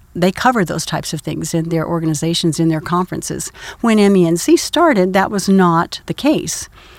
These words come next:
And things have developed, and so the states are doing things on their own. The thing that I think is the most valuable about nafme is that they're, they're just a few miles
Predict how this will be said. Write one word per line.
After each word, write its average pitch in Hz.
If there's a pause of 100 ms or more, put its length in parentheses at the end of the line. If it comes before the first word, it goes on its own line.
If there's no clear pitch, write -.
(220)
And 180
things 208
have 170
developed, 175
and 156
so -
the 156
states 165
are 170
doing 160
things 160
on 156
their 156
own. 175 (300)
The 214
thing 269
that 202
I 185
think 190
is 165
the 180
most 165
valuable 165
about 151
nafme 156
is 156
that 151
they're, 190 (540)
they're 202
just 208 (180)
a 180
few 247
miles 220